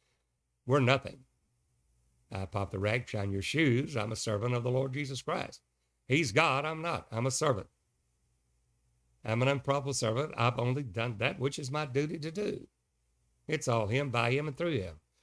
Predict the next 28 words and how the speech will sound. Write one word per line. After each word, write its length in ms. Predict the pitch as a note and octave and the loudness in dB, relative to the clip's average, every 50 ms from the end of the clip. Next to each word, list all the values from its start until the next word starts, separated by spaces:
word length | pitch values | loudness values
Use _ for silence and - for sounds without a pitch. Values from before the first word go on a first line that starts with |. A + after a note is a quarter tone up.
| _ _ _ _ _ - | _ _ _ _ _ -2
Jesus 420 | G#2 C3 E3+ F3+ C3+ B2 B2+ - | 2 4 4 4 4 2 -2 -2
paid 300 | - - D#3+ F#3 E3+ C3+ - | 0 4 4 4 4 2 0
for 160 | B2+ B2 B2 | 2 2 2
it 80 | C3 - | 2 2
all 300 | - D3 E3 D#3 C3+ B2+ | 4 4 6 6 6 6
on 140 | C3+ C#3+ D3+ | 6 4 2
the 60 | D3 | -2
cross. 560 | - - E3 F3+ F#3 D3 G2+ F2 - - - _ _ _ _ _ _ _ _ _ _ _ _ _ _ _ _ _ _ _ _ _ _ _ _ _ _ _ _ _ - | 0 2 4 4 4 2 -4 -8 -12 -16 -20 _ _ _ _ _ _ _ _ _ _ _ _ _ _ _ _ _ _ _ _ _ _ _ _ _ _ _ _ _ -6
In 100 | C#3 C#3+ | -4 -2
the 80 | C#3+ B2+ | -2 0
Table 300 | - B2+ A#2+ G#2+ G#2+ G#2+ | 2 4 4 4 2 0
of 80 | G2+ | 0
Nations 480 | G#2 C3+ E3+ D#3 - A#2 A#2 B2+ B2 A2+ | 2 0 0 0 -2 -2 -2 -2 -2 -2
in, 360 | A#2 A2+ A2+ A#2 A#2 A#2+ A2+ G2 _ _ _ _ _ _ - | -2 -2 0 -2 -2 -2 -4 -6 _ _ _ _ _ _ -6
in 340 | - A2+ A#2 C3+ C#3+ B2+ G#2 | -2 0 2 2 2 0 0
Genesis 420 | F#2 B2 B2 B2 - - A2+ G2 | 0 0 0 0 -2 -2 -4 -2
ten, 400 | - - E3 - D3 C3+ D#3+ F#3+ - _ _ _ _ _ - | 0 0 2 2 2 0 -2 -4 -10 _ _ _ _ _ -6
there's 160 | - D#3 C#3 | -4 -2 0
seventy 320 | - B2+ B2 A#2 A#2+ C3+ C#3+ | 2 4 4 4 2 2 0
nations. 460 | D3 D#3+ D#3+ B2+ - - - - _ _ _ _ _ _ _ _ _ _ _ _ _ _ _ _ _ _ _ _ _ _ _ _ _ - | -2 -2 -4 -6 -8 -12 -18 -20 _ _ _ _ _ _ _ _ _ _ _ _ _ _ _ _ _ _ _ _ _ _ _ _ _ -4
Well, 460 | G#2+ G#2 G2+ G2 A2 C#3+ E3+ E3+ - _ _ _ _ _ _ _ _ _ _ - | -2 0 0 2 0 0 -2 -6 -12 _ _ _ _ _ _ _ _ _ _ 0
there 280 | A#2 A#2 A2+ - - - | 2 2 4 2 2 0
are 140 | A#2 A2+ A#2 | 0 0 0
seventy 760 | - - - - - - D3+ C#3+ C3+ B2 A2+ A2 A2 B2 A#2+ | 0 -2 -2 -2 0 2 2 2 2 2 0 -2 -2 -2 -4
bullocks 800 | A2 G2+ F#2+ F#2 G#2 D#3+ F3 C3+ G#2 A2+ - - - - - - _ _ _ _ _ _ _ _ _ _ _ - | -4 -6 -6 0 4 4 4 4 4 0 -2 -4 -4 -4 -6 -6 _ _ _ _ _ _ _ _ _ _ _ -4
down 420 | A2+ A2 A2 A2+ A#2 A#2+ A#2+ A#2 G#2+ | 0 0 2 2 2 0 0 0 0
the 380 | A2+ A#2 A2+ A2 A2+ B2 A#2+ - _ _ _ _ _ - | 2 2 2 2 0 -2 -4 -8 _ _ _ _ _ 2
feast 420 | C3+ C3+ C3+ C3+ B2 - - - | 4 4 4 4 2 -2 -6 -10